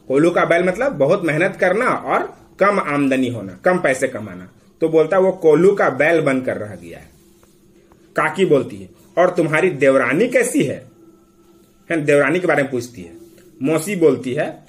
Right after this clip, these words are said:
"कुछ मत पूछो," है ना, देवरानी के बारे में जब पूछती है तो मौसी क्या बोलती है,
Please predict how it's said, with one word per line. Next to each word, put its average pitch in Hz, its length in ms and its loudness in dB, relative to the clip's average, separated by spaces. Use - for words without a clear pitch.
"कुछ 240 220 2
मत 165 320 0
पूछो," - 440 -8
है 170 60 -2
ना, 156 60 0
देवरानी 135 360 0
के 165 60 -4
बारे 170 160 0
में 170 60 -2
जब 170 160 0
पूछती 156 280 -4
है 220 80 2
तो 185 80 -2
मौसी 151 260 -2
क्या 170 160 0
बोलती 170 300 -2
है, 277 180 0